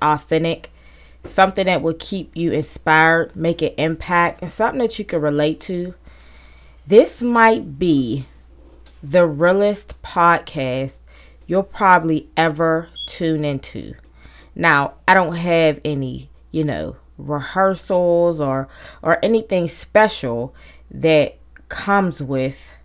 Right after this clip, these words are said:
me coming on here and talking to my ladies who may be suffering in silence, who may be experiencing, you know, some type of depression, or just experiencing anything that you feel like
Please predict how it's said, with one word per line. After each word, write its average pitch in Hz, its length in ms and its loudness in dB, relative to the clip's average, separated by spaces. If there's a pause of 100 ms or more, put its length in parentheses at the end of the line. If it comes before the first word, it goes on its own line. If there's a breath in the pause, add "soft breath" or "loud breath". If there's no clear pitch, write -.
(320)
me 160 300 -2
coming 214 420 -2
on 180 200 -2
here 135 440 -4 (420 loud breath)
and 156 160 -6
talking 185 360 0
to 185 180 -4
my 160 200 0
ladies 151 680 0 (340 soft breath)
who 196 160 -2
may 185 260 4
be 202 140 -4
suffering 190 540 -2
in 185 80 -2
silence, 165 800 0 (480 soft breath)
who 208 180 -2
may 185 260 4
be 185 220 -2
experiencing, 170 1120 0 (140)
you 202 120 -2
know, 156 240 2
some 185 300 -4
type 175 320 -2
of 143 80 -4
depression, 180 840 -2
or 147 360 0 (640 soft breath)
just 269 280 2
experiencing 208 1000 0
anything 180 720 -2
that 151 320 -4
you 175 100 -10
feel 175 460 0
like 139 480 -2